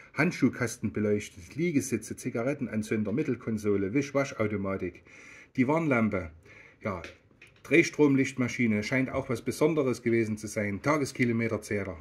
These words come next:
ja? Doppelscheinwerfer. Der Stoßfänger mit Gummihörnern und Zweikreisbremsanlage, Teppichboden, vier Scheibenbremsen,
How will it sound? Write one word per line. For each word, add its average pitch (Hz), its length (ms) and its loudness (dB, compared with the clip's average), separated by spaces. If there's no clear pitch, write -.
ja? 143 260 -8
Doppelscheinwerfer. 110 960 0
Der 117 80 0
Stoßfänger 151 800 2
mit 139 240 2
Gummihörnern 143 840 4
und 127 380 -4
Zweikreisbremsanlage, 113 1400 0
Teppichboden, 110 640 -2
vier 135 320 -2
Scheibenbremsen, 107 840 -4